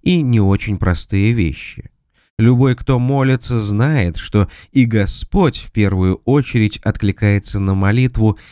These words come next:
из истинной необходимости, игнорируя просьбы на всякий случай и потому, что об этом положено просить,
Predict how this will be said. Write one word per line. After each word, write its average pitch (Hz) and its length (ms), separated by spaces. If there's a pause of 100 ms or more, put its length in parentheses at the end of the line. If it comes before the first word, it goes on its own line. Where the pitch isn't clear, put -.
(140)
из 110 220
истинной 98 640
необходимости, 98 1120 (100)
игнорируя 107 680
просьбы 98 480 (120)
на 95 180
всякий 82 400
случай 175 640 (220)
и 151 320
потому, 92 460
что - 180
об 85 120
этом 90 220
положено 85 460
просить, - 480